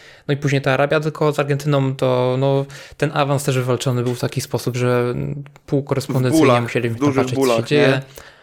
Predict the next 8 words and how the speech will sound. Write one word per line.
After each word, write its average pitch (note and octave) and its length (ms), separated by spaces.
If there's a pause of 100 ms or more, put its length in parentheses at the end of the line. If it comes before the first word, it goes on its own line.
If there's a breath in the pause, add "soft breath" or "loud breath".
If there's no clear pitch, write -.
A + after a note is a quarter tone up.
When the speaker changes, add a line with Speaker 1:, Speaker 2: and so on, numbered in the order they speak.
(380 loud breath)
Speaker 1:
Al-Dawsari C3+ 600
pomógł, D3+ 540
chociaż C3 380
nawet B2+ 280
gdyby B2 220
nie A#2+ 120
pomógł, A#2+ 460
to A2+ 420